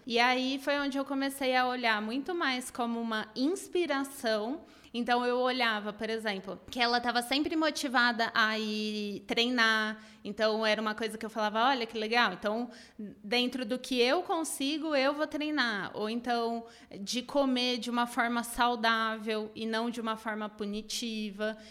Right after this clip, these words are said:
E tudo isso me ajudou. Mas esse processo, acho que todo mundo passa um pouco, né? De olhar alguém como uma referência, assim, e querer ser aquela pessoa.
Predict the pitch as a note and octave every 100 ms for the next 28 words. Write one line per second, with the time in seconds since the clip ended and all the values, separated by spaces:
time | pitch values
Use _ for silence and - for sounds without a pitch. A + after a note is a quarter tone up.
0 | - A#3+ A#3 C#4 D#4+ D4+ C#4+ C4+ C#4 C#4+
1 | C4+ D4 E4 B3+ G#3 - - - G#3+ G#3+
2 | A3 A3+ A3 - A3+ A3+ A3+ B3+ B3+ B3+
3 | A#3+ A#3+ A#3+ B3+ A#3+ - - A#3 A#3 -
4 | C#4 C#4+ D4+ F4+ D#4+ C#4 - A3+ G3 G3
5 | A3 G#3 G#3 F#3 F3 F#3+ F#3+ G3 G3 -
6 | - F#3+ G#3+ G#3+ G#3 - A3 A3 G#3+ C4
7 | C#4 C4+ B3 A#3 A#3 A3+ A3 A3 A3 A3
8 | - G#3+ G3+ G#3 B3+ - F4+ F4+ A#3 A3+
9 | G#3+ G3+ G#3+ B3 C4 C4+ - C4+ C4+ D#4
10 | F4+ - D#4 C#4+ C#4+ C#4 C4 C4 C4+ C4+
11 | A3 F3+ E3+ E3+